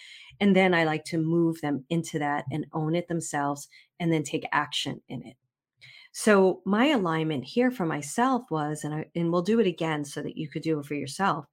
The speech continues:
was, "I just need to see me."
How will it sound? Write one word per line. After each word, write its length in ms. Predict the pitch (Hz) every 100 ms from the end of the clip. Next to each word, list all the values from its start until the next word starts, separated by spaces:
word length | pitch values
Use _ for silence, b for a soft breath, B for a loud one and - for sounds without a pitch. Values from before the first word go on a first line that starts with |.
| B B B B B
was, 480 | 196 196 180 - - _ _ _ _ _ _ _ -
"I 140 | 202
just 240 | 226 254 -
need 140 | 214
to 80 | 196
see 200 | - 202
me." 460 | 190 220 269 -